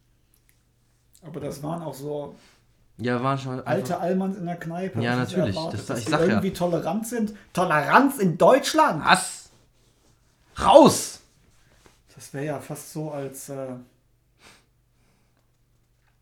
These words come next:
Speaker 1: würde Wetten, dass, ne? Wetten, dass ist auch so eine Fetisch-Sendung.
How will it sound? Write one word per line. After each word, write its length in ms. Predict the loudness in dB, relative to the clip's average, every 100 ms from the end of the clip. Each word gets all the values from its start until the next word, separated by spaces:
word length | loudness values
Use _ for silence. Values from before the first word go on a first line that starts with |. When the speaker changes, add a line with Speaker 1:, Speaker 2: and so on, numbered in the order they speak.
| _ _ _
Speaker 1:
würde 420 | -18 -14 -14 -16 -20 _ _ _ _ _ _ _ _ _ _ _ _ _ _ _ _ _ _ _ -20 -20 -20 _ -10
Wetten, 280 | -6 -4 0
dass, 260 | -2 -2 -6
ne? 220 | -6 -6
Wetten, 200 | -6 -4
dass 160 | -4
ist 40 | -6
auch 100 | -10
so 100 | -10
eine 100 | -10
Fetisch-Sendung. 680 | -10 -10 -12 -16 -16 -18